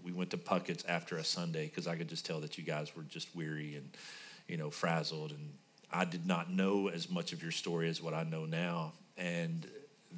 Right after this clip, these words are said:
they were like, "I f-, I just feel like we're not connecting with people." And it hurt my heart as a church planter 'cause that's what you want. But they stuck with us, and they dug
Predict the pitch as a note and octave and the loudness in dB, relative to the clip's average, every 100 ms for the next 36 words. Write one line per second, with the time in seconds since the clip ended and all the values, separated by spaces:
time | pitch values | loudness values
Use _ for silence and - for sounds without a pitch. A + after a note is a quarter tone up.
0 | E2+ F2+ F2 E2+ E2+ E2+ E2+ E2+ E2+ - | 2 4 4 2 2 2 2 0 -6 -8
1 | - - - - F2 E2 F2 - - F2+ | -14 -18 -14 -6 -4 -4 -4 -4 0 2
2 | F2 - E2+ E2+ D#2+ E2 - - - D#2+ | 2 0 -2 0 0 -2 -6 -14 -6 -4
3 | D2 - D2 C2+ C#2 - C#2 D2+ D#2 D#2+ | -4 -8 -12 -14 -14 -14 -12 -8 -8 2
4 | G#2+ E2 E2 B2 - - E2 E2 - F2+ | 2 2 6 6 6 2 -6 -4 -4 -6
5 | - D#2+ C#2+ - E2 D#2+ - - - - | -4 -8 -8 -10 -8 -8 -10 -14 -12 -14
6 | - F#2 F#2 F2 F2+ F#2 E2 E2+ E2 F#2+ | -6 -4 -2 -2 2 0 0 -4 0 4
7 | F#2 F2 F2+ - G2+ F#2 - F2+ E2+ E2 | 4 2 0 0 2 0 0 -2 0 0
8 | F2+ - - - E2+ E2 E2+ E2 F2 E2 | 2 0 -2 -6 -4 0 0 2 2 0